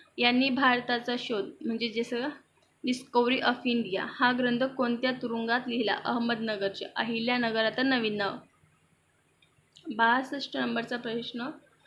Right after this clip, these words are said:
महात्मा फुले कृषी विद्यापीठ कोठे आहे? आता मागाशी सांगितलं तुम्हाला, अहमदनगर राहुरीमध्ये. त्रेसष्ट नंबरचा प्रश्न. शिर्डी येथील साईबाबाचे प्रसिद्ध मंदिर कोणत्या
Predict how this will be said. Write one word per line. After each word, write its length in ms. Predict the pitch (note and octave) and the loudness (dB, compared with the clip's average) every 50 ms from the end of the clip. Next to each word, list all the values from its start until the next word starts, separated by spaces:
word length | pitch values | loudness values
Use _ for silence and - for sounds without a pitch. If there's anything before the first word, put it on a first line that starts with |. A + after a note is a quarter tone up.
| _ _ _ - | _ _ _ 0
महात्मा 500 | C4 C4 C4+ C#4 C#4 C#4 C#4+ D#4 D4+ D#4 | 2 4 6 6 6 4 2 2 0 0
फुले 300 | D#4 D#4 D#4+ D4 D4 D4+ | 0 0 -2 0 0 -2
कृषी 340 | D4 - C#4 C4 C4 - C#4+ | -2 -6 -8 -8 -4 -4 -4
विद्यापीठ 640 | C4 C4+ A3+ G#3+ A#3+ B3+ B3+ B3 B3+ C4 B3+ - - | -4 -4 -6 -4 -4 -2 -2 -2 -4 -6 -8 -8 -4
कोठे 340 | - A#3 A3+ - B3+ B3+ | -4 -4 -2 -2 -2 -2
आहे? 280 | - - A#3 B3 B3 A#3+ | 0 0 0 0 2 2
आता 260 | - - A3+ - B3+ | 2 0 2 2 4
मागाशी 440 | B3+ B3 A#3 A#3 A3 B3 B3 - C#4 | 6 6 6 4 2 0 -4 -4 -6
सांगितलं 380 | C4+ C#4 B3+ B3 A3+ A#3+ B3 B3 | -6 -4 -4 -4 -4 -4 -6 -6
तुम्हाला, 300 | B3 A#3+ A#3+ A#3 A#3 - | -4 -2 -2 -2 -2 0
अहमदनगर 720 | - - C4 C#4 A#3+ A#3+ A#3 A3+ A#3+ A#3 A#3 A#3 B3+ C4+ | -2 0 0 0 -2 -4 -4 -4 -4 -2 -2 -2 -2 -2
राहुरीमध्ये. 640 | C4 A#3+ A3+ A#3 A3+ G3+ G3+ G#3 G3+ G3+ G3 - - - - _ _ _ _ _ _ _ _ _ _ _ _ _ _ _ _ _ _ _ _ _ _ _ _ _ _ _ _ _ _ _ _ _ _ _ _ _ _ _ _ _ _ _ _ _ | 2 2 2 2 0 -2 -4 -6 -6 -6 -8 -8 -10 -14 -18 _ _ _ _ _ _ _ _ _ _ _ _ _ _ _ _ _ _ _ _ _ _ _ _ _ _ _ _ _ _ _ _ _ _ _ _ _ _ _ _ _ _ _ _ _
त्रेसष्ट 520 | - B3 C4+ C4 C4 D4 C#4 C4+ - - D4 | 2 4 4 4 6 2 2 0 0 0 0
नंबरचा 400 | C#4 C4 B3 B3 B3 B3 C#4 C4 | 2 2 2 2 0 0 0 -2
प्रश्न. 360 | B3 B3 A#3+ B3 - C4 C4 C4 | 0 -2 -2 0 -2 -2 -2 -2
शिर्डी 480 | C4 - D#4 D4+ C#4+ D4 D4 C4 D#4+ | -2 2 2 4 4 4 2 0 0
येथील 440 | D#4+ D#4+ D4 C#4 - - C#4 C#4 C#4 | 0 0 -2 -2 -4 -6 -8 -10 -10
साईबाबाचे 720 | C4+ - B3 A3+ A#3 A#3 A#3 A#3+ A#3 A3 A#3+ A#3+ B3+ C4 | -8 -6 -4 -2 -2 -2 0 -2 -2 -2 -2 -2 -2 -2
प्रसिद्ध 440 | B3+ B3 B3 B3 - C4 A#3 A#3 B3+ | -2 -2 -4 -4 -4 -8 -8 -6 -4
मंदिर 360 | B3 A#3+ A#3 A3+ G#3 A3 G#3 | -4 -2 -4 -2 -4 -4 -6
कोणत्या 560 | G#3 - A#3 A#3 A#3 A#3 - B3 B3 B3+ C#4 | -4 -6 -6 -4 -4 -4 -4 -2 -2 -2 -2